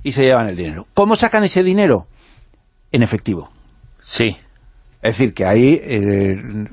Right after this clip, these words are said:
Speaker 1: es, eh, en metálico, ya estamos hablando, les llevan en un sobrecito el, el dinero. Me imagino que será en Bin Laden, porque claro, si lo dan
Speaker 2: <laughs> Claro,
Speaker 1: en billetes
Speaker 2: eh, es
Speaker 1: de
Speaker 2: que
Speaker 1: cinco,
Speaker 2: es,
Speaker 1: imagínate.
Speaker 2: es alucinante, eh,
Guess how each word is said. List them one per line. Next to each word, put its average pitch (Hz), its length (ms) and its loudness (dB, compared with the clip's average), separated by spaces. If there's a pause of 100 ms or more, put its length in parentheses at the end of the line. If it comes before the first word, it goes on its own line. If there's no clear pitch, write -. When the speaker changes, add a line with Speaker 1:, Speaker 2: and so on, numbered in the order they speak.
(120)
Speaker 1:
es, 123 300 -2
eh, 123 300 0
en 131 120 2
metálico, 123 480 0
ya 131 140 0
estamos 143 380 0
hablando, 135 400 2 (340)
les 120 220 2
llevan 131 260 2
en 120 140 0
un 139 100 4
sobrecito 156 760 0 (120)
el, 107 640 -2
el 101 500 2
dinero. 110 340 2
Me 104 100 -6
imagino 117 360 0
que 120 100 -2
será 101 200 -2
en 117 80 2
Bin 110 160 2
Laden, 147 240 2
porque 101 180 -6
claro, 127 160 0
si 131 140 -2
lo 110 100 2
dan 135 140 0 (140)
Speaker 2:
<laughs> 165 100 -4
Claro, - 180 2
Speaker 1:
en 143 60 0
billetes 160 320 2
Speaker 2:
eh, 190 80 2
es 160 60 0
Speaker 1:
de 180 100 4
Speaker 2:
que 220 180 2
Speaker 1:
cinco, 185 200 2
Speaker 2:
es, 185 60 6
Speaker 1:
imagínate. 175 280 0
Speaker 2:
es 160 100 2
alucinante, 202 720 0 (420)
eh, 151 300 0